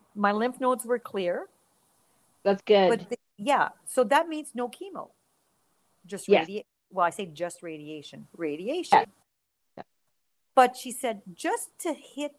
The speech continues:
Speaker 1: just to make sure we dot all the I's and cross all the T's, let's, you qual-, this particular cancer qualifies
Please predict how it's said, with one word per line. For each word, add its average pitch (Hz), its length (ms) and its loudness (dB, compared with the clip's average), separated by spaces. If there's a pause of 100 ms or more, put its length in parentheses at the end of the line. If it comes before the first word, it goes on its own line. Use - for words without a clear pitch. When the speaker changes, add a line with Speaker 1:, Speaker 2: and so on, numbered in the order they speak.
(400)
Speaker 1:
just 302 280 -8
to 427 140 -6
make 339 180 -12
sure 277 340 -4
we 233 140 -8
dot 196 400 -2 (300)
all 214 200 2
the 240 180 -8
I's 214 360 -6
and 196 100 -16
cross 190 380 -6
all 170 160 -6
the 151 100 -16
T's, 285 560 -14 (400)
let's, 220 460 0
you 226 220 -4
qual-, 220 380 2
this 233 340 -4
particular 269 720 -10
cancer 226 480 -8
qualifies 202 1000 0